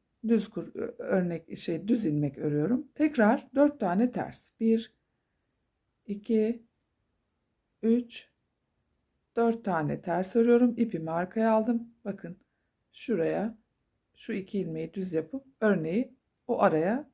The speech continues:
kaydıracağım. Tekrar üç tane ters örüyorum. İki, üç tane ters örüp kenar ilmeğimi de örüp ikinci modelin ilk sırasını tamamlamış oluyorum.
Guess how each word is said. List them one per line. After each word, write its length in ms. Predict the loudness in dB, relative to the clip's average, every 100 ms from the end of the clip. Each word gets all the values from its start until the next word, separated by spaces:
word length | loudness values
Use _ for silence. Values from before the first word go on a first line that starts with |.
| _
kaydıracağım. 840 | 2 2 2 -4 -6 -4 -4 -6 _ _ _ _ _ _ _
Tekrar 480 | -4 0 2 4 2 2
üç 240 | 2 2
tane 340 | 0 0 -4
ters 380 | -4 -2 -2 0
örüyorum. 500 | 2 4 4 2 -2 -6 _ _ _ _ _ _ _ _ -14
İki, 540 | -14 -10 -6 -4 -4 -8 _ _ _ _ _ _ _ _ _ -2
üç 220 | -2 -2
tane 360 | -6 -4 -8
ters 340 | -4 -2 -2 0
örüp 360 | 0 0 -2
kenar 280 | 2 4 6
ilmeğimi 460 | 2 -2 -4 -6 -4
de 60 |
örüp 440 | 2 4 4 2 -6 _ _ _ _ _ _ _ _ _ _ _ _
ikinci 360 | -2 4 6 6
modelin 480 | 0 0 0 -2 -2
ilk 240 | 0 0
sırasını 580 | -2 -4 -4 -2 -4 -2
tamamlamış 640 | -2 0 -2 -2 -2 -2 -4
oluyorum. 420 | -4 -6 -10